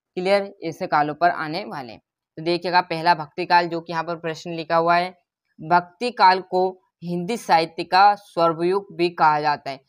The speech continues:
मतलब जो भक्ति काल है, भक्ति मतलब आप शब्द से समझ सकते हो, भक्ति है मतलब स्वर्ग जाना भैया, जो अच्छी भक्ति करेगा स्वर्ग जाएगा, पहले से ही पता है,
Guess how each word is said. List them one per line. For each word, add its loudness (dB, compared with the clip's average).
मतलब -8
जो -2
भक्ति -10
काल 4
है, -2
भक्ति -8
मतलब 0
आप 4
शब्द 0
से -8
समझ -6
सकते -10
हो, 0
भक्ति -6
है 0
मतलब 0
स्वर्ग 2
जाना 0
भैया, -8
जो -2
अच्छी 0
भक्ति -10
करेगा 0
स्वर्ग -6
जाएगा, 2
पहले -6
से -14
ही -8
पता -2
है, 2